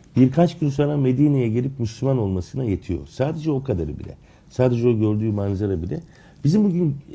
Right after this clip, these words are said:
insanlara gösterdiğimiz manzaramız berbat galiba. Öyle diyelim. Çok teşekkür ederim.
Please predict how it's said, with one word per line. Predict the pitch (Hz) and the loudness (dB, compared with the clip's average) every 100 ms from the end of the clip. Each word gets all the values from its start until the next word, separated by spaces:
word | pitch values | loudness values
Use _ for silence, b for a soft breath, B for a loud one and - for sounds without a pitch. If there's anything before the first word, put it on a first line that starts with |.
| - | -2
insanlara | 127 131 139 147 156 | 0 2 2 2 0
gösterdiğimiz | 147 127 - 127 131 139 120 | 2 0 0 -2 0 0 0
manzaramız | 107 110 107 107 113 104 | 0 2 2 2 0 0
berbat | 90 80 78 - | -2 -2 -6 -8
galiba. | - 78 73 78 - - b b b - | -8 -8 -8 -12 -16 -20 b b b 0
Öyle | 101 104 98 | 4 4 4
diyelim. | 90 82 80 | 2 -2 -2
Çok | 185 180 | -2 0
teşekkür | 160 127 107 87 | 0 -2 -4 -4
ederim. | 78 73 | -4 -6